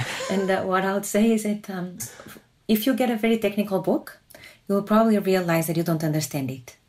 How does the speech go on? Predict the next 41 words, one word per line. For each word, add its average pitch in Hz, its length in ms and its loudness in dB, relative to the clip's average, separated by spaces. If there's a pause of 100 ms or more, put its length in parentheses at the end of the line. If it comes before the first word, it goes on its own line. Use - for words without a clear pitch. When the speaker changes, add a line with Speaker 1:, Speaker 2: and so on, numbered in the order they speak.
(180)
Speaker 2:
Right? 175 140 -10
So 160 280 -2
it 170 180 -4
probably 175 340 0
w-, 165 300 0
will 165 180 -2
not 160 380 0 (180)
increase 175 340 0
your 165 120 2
confidence 151 580 -2
by 143 160 -4
a 143 160 -2
lot. 127 400 -4
It 170 100 -6
might 185 200 2
even 156 320 0 (100)
destroy 156 320 0
your 151 140 -2
<laughs> - 160 -8
confidence 170 440 -2 (320)
in 175 80 0
what 156 200 2
you 170 40 0
think 165 200 -2
about 156 280 -2
you, 156 300 -2
uh, 151 240 -2
about 156 300 0 (160)
how 170 100 2
much 160 240 0
you 147 100 0
understand 151 400 -2
about 143 240 -6
some - 300 -4
issue. 143 380 -4 (460)
But 175 100 2
if 185 240 0
you, 190 260 4
for 175 160 -2
instance, 170 560 0
read 214 400 6